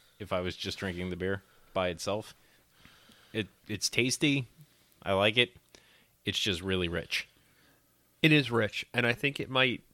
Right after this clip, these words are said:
Speaker 2: be, as I mentioned before, maybe kind of an after-dinner beer. Or if I am pairing it with food, I would probably wanna go with maybe a little lighter fare. That, w-, you know what?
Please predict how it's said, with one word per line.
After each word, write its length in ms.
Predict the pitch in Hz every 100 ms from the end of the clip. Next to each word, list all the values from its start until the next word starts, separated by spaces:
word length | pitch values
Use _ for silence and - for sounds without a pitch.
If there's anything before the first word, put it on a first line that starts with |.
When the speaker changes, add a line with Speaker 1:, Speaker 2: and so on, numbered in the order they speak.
| _
Speaker 2:
be, 520 | 127 120 120 117 110 107 _ _ _ _ _ _ _ _
as 140 | 135 139
I 80 |
mentioned 340 | 127 127 - 117
before, 400 | 110 117 117 113
maybe 220 | 113 117
kind 240 | 113 117 117
of 80 |
an 320 | 110 113 110 104
after-dinner 540 | 117 117 131 131 135 139
beer. 320 | 147 160 165 _ _ _ _ - _ -
Or 440 | 139 143 139 131 - -
if 160 | 123
I 80 | 123
am 180 | 120 120
pairing 420 | - 123 127 120
it 80 | 92
with 140 | 113
food, 460 | - 120 117 113 - -
I 140 | 113
would 180 | 113 107
probably 460 | - 120 123 127 123
wanna 260 | 117 113
go 320 | 107 110 110
with 280 | 107 107 104 - _ _ _ _ _ _ _ -
maybe 340 | 120 127 139
a 80 | 139
little 320 | 131 127 120
lighter 300 | 113 110 107
fare. 500 | - - 104 98 - _ _ _ _ _ _ _
That, 300 | - 104 104 - - -
w-, 180 | 120 120 - - 117 - - - - - _ _
you 80 | 156
know 80 | 170
what? 220 | 175 190